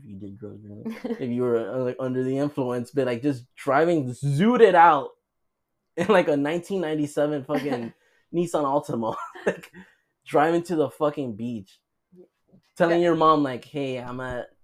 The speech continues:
Speaker 2: Oh, yeah.
Speaker 1: Maria's house watching a movie," while you're there with a fucking twenty-one-year-old, like, "So what do you wanna drink?" <laughs>
Speaker 2: Exactly. Have, like, a Pinnacle bottle in the backseat, you know?
Speaker 1: Fucking Pinnacle. Holy shit,
Speaker 2: Throwing
Speaker 1: dude.
Speaker 2: it back,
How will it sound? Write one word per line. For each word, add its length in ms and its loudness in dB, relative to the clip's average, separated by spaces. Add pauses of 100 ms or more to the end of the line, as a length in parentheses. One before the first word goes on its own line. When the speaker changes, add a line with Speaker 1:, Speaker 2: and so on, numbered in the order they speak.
(340)
Speaker 2:
Oh, 80 -4
yeah. 80 -4
Speaker 1:
Maria's 440 -2
house 320 -6 (160)
watching 320 -10
a 40 -10
movie," 560 -4 (680)
while 140 -6
you're 200 -4
there 220 4
with 100 0
a 100 0
fucking 320 -2
twenty-one-year-old, 760 -6
like, 240 -8
"So 200 -10
what 120 -8
do 40 -8
you 80 -4
wanna 160 -6
drink?" 380 -8
<laughs> 80 -8 (380)
Speaker 2:
Exactly. 580 -6
Have, 160 -4
like, 100 -8
a 120 -12 (120)
Pinnacle 320 -6
bottle 360 -2
in 60 -10
the 60 -14
backseat, 360 -10
you 80 -16
know? 100 -12
Speaker 1:
Fucking 460 2
Pinnacle. 440 2
Holy 680 6
shit, 420 2
Speaker 2:
Throwing 220 -2
Speaker 1:
dude. 80 -6
Speaker 2:
it 100 -8
back, 300 -6